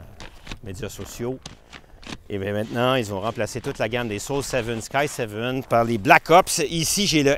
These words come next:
Escaper. Escaper qui est à quatre-vingt-quatorze millimètres au patin. Donc, ça serait peut-être, euh, ceux qui veulent juste une paire de skis dans leur sac pour tout faire. Euh, après ça, au-dessus, on a le Sander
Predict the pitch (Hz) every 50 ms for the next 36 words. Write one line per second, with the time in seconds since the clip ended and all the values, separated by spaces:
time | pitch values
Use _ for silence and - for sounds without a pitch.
0 | - - 226 247 - - - 185 156 113 - 113 107 113 135 170 220 202 - -
1 | - - - - - - - - - - - - - - - - - - - -
2 | - - 139 147 - - 170 170 - - 190 196 196 202 185 - - 156 156 156
3 | - - 135 131 - - 170 - 160 165 160 170 160 - 160 139 - 160 160 151
4 | 147 135 139 135 131 127 123 123 123 120 120 131 135 135 131 131 135 139 - 143
5 | 127 - 147 147 147 185 208 185 175 170 151 - 160 147 - 147 156 151 - 151
6 | 135 - 156 151 160 151 - 151 135 131 131 131 131 127 123 123 117 - - 156
7 | 143 - 127 120 127 117 107 110 156 151 - 151 135 120 - 135 131 127 123 117
8 | 110 - - - 110 127 110 107 104 - - 175 190 214 - - - - - -
9 | - - - - - - - - 151 135 - - 123 - - 117 110 113 127 156
10 | 196 226 233 - - - - - - - - - - - - - - - - -
11 | - - - - - - - - 113 117 117 120 120 120 120 120 117 117 117 120
12 | - - 139 143 - 151 147 - - - 160 160 156 - - 160 160 156 151 151
13 | 139 - - - - 160 160 151 131 127 131 127 120 117 - - - 175 170 165
14 | 160 147 160 160 156 151 147 143 135 127 113 98